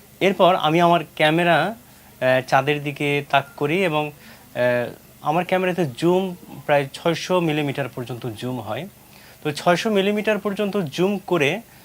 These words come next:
আমি, আহ, ক্যামেরাতে কিছু ভিডিও নেই, কিছু ছবিও নেই। এরপরে যথারীতি আমি ঘুমিয়ে যাই। তো এরপরে আমি যখন পরের দিন সকালবেলা আমি ক্যামেরা থেকে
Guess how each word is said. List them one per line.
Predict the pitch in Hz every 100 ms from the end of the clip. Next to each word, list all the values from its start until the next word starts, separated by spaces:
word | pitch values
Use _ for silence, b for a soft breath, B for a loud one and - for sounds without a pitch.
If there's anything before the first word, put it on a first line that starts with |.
| B -
আমি, | 131 143 147
আহ, | 139 - 120 123
ক্যামেরাতে | - 143 139 139 151
কিছু | 139 -
ভিডিও | 110 123 143 135
নেই, | 95 80 - - - - -
কিছু | 131
ছবিও | 131 151 135 117
নেই। | - 123 131 - B B B B B -
এরপরে | 196 226 226
যথারীতি | 160 156 180 196 170 202
আমি | 175 165
ঘুমিয়ে | 135 143 131 110
যাই। | 104 - - B B B B B B B B - - - -
তো | 208 208
এরপরে | 175 202 202 214
আমি | 180 170 190
যখন | 196 185 214 208 190 -
পরের | 170 170 175
দিন | 170 185
সকালবেলা | - 185 180 180 131 123 170 208 - - B B B B
আমি | - 127 131
ক্যামেরা | - 151 160 160
থেকে | 151 151 160